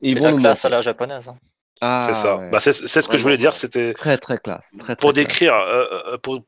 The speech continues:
Speaker 3: pour décrire Kengo, c'est, c'est, c'est classe, c'est tout, c'est la classe.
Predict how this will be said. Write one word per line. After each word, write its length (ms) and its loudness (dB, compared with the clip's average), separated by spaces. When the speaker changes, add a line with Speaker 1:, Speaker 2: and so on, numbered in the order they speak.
Speaker 3:
pour 160 0
décrire 300 -2
Kengo, 360 -6
c'est, 380 -6
c'est, 480 -4
c'est 160 -6
classe, 440 -2
c'est 120 -16
tout, 160 -6
c'est 140 -10
la 100 -4
classe. 400 -4